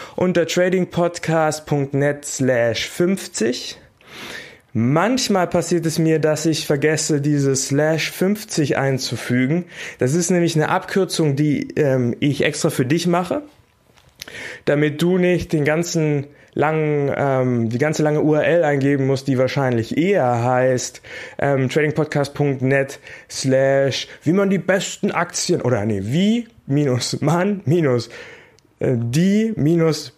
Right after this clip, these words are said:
besten minus Aktien minus findet, ähm, heißt. Und deswegen kürze ich das ab und manchmal vergesse ich das. Ähm, das heißt, wenn du das eingibst und du findest nicht sofort, dann geh einfach auf die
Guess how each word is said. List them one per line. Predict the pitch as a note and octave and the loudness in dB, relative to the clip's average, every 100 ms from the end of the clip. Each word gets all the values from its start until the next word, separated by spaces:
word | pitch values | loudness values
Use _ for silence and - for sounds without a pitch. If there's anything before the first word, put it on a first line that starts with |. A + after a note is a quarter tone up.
| - | -6
besten | B2+ D#3 D#3+ - F#3+ F#3 | 0 0 0 0 0 0
minus | D3+ E3 E3+ E3 - - | 2 2 2 2 -2 -8
Aktien | C#3+ - - D#3 D3+ D3+ | -8 -8 -2 0 0 0
minus | C#3+ C#3+ C#3+ - - | 2 2 0 -4 -4
findet, | - F3 A2+ - - - - - - | 0 2 0 -2 -12 -14 -14 -10 -2
ähm, | B2 A#2+ A#2 G#2+ G2+ F#2+ - - - - | 2 2 2 2 0 -4 -12 -20 -20 -8
heißt. | - B2+ D3+ F#3+ - - | -2 2 2 -2 -6 -2
Und | C#3 C3 B2+ | 0 2 2
deswegen | C3+ - C3+ B2+ B2 | 0 0 0 0 0
kürze | D3+ C#3+ | 0 0
ich | |
das | C3 C3 | -2 0
ab | C#3+ C#3+ | 0 2
und | |
manchmal | C3+ C3 C3 | 0 0 0
vergesse | A#2 C3 - | 0 0 0
ich | A2 - | -2 0
das. | A2 - - - - - - - - | -2 -2 -10 -18 -18 -18 -20 -16 -4
Ähm, | B2 B2 B2 B2 | 0 2 2 2
das | A#2+ B2+ C#3+ | 2 0 0
heißt, | C3+ C3+ C3 B2+ - - | 2 2 2 -2 -2 -2
wenn | A#2+ C#3+ | 0 2
du | C#3 | 2
das | B2 A#2 - | 0 0 0
eingibst | D3 F3+ F3 E3 | 0 2 0 0
und | |
du | C3+ | -2
findest | E3 D#3 D#3+ | 0 0 0
nicht | D3 | -2
sofort, | D3 D#3 C#3 | 0 0 0
dann | |
geh | C3 C3+ | 2 0
einfach | C#3+ C#3 | 0 0
auf | C3 B2+ | 0 0
die | B2+ A#2+ | -2 -2